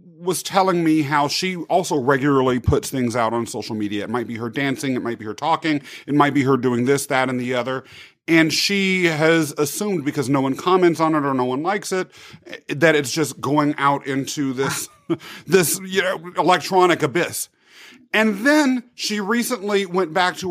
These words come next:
her hometown, and everywhere she went, "Oh, I've seen your videos. They're incredible. Oh my God. Thank you so much.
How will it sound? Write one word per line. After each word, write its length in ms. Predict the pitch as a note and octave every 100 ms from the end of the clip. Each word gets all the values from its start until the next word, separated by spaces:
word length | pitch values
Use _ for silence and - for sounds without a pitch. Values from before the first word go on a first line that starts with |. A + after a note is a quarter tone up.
| E3+
her 60 |
hometown, 600 | F3 B3 A3+ E3+ A2+ G2 - _ _ _
and 280 | - F#3+ F3+ - _ _ _ _ -
everywhere 360 | A3+ C4 C4+
she 140 | C4 C4+
went, 300 | B3+ C#4 - _ _ _ _ _
"Oh, 280 | B3+ C#4 B3
I've 180 | F3+ E3+
seen 300 | - B3+ A#3+
your 120 | A3
videos. 540 | A#3 B3 G3 B2 G#2+ - _
They're 180 | - A3
incredible. 720 | A3+ A3 - A3+ B3+ G3+ D#3 - _ _
Oh 120 | - B3
my 160 | A3+ G3+
God. 400 | A3+ A3 D#3+ - -
Thank 400 | - - C4+ C#4+
you 140 | A#3 G3+
so 280 | - A#3 A#3
much. 400 | A3+ B3+ -